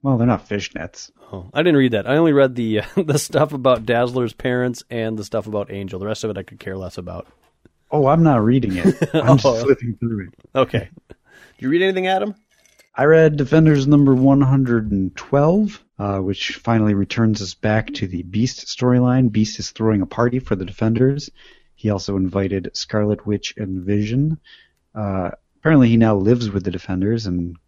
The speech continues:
Speaker 1: Gargoyle is very happy with that. He says he's a member of the family. Um, it would appear that Silver Surfer, uh, who's still hanging around from the Avengers Annual that I did a couple, uh, episodes ago, is trying to get into a three-way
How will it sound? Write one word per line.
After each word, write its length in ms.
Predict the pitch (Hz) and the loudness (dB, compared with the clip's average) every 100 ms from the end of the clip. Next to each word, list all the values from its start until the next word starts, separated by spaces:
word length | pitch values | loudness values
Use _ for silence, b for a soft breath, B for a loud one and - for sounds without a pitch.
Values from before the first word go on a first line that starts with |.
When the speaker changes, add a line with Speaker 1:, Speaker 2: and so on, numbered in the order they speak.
| _ | _
Speaker 1:
Gargoyle 640 | 98 95 95 95 95 92 _ _ _ _ _ | -8 -6 -4 -4 -4 -8 _ _ _ _ _
is 100 | - | -14
very 260 | - 101 90 | -6 -6 -4
happy 260 | 98 - | -8 -6
with 140 | 95 92 | -6 -4
that. 240 | 95 98 - | -6 -8 -12
He 100 | 123 | -14
says 280 | 98 - 95 | -12 -10 -8
he's 180 | 95 92 | -10 -8
a 40 | |
member 360 | 95 98 98 95 | -4 -4 -4 -6
of 80 | 95 | -8
the 60 | |
family. 540 | - 101 95 101 101 - b b b b b _ | -10 -10 -6 -6 -8 -10 b b b b b _
Um, 400 | 107 104 101 95 - | -6 -4 -2 -6 -8
it 100 | - | -6
would 120 | 196 190 | -2 -2
appear 300 | - 381 302 | 2 2 2
that 160 | 202 | 0
Silver 380 | - 214 208 196 | 2 4 6 4
Surfer, 760 | - 196 185 - 120 113 113 - | 2 2 2 4 4 4 2 -6
uh, 260 | 123 113 107 | -2 2 0
who's 340 | - - 131 | -2 -2 -2
still 180 | - 156 | 0 2
hanging 300 | 120 135 131 | 6 6 8
around 420 | 120 113 117 117 107 | 6 6 6 4 2
from 240 | 113 101 | 0 0
the 120 | 98 | 0
Avengers 440 | 95 107 107 104 101 | 0 2 2 2 2
Annual 500 | 104 104 104 101 101 | 0 2 0 0 -2
that 140 | 101 | -2
I 40 | 98 | -4
did 200 | 101 101 | -4 -6
a 60 | |
couple, 460 | 95 - 104 101 95 - b b b _ _ - | -6 -6 -4 -4 -6 -18 b b b _ _ -12
uh, 180 | 101 - | -10 -8
episodes 380 | 110 - 110 98 | -10 -6 -6 -4
ago, 520 | 95 101 101 98 95 _ | -2 -2 0 -4 -6 _
is 220 | 110 98 | -6 -6
trying 240 | - 233 269 | -2 4 4
to 60 | |
get 180 | 147 156 | 4 0
into 240 | 143 123 | 0 0
a 40 | 107 | -2
three-way 640 | - 131 147 104 92 92 | 0 2 4 4 2 -4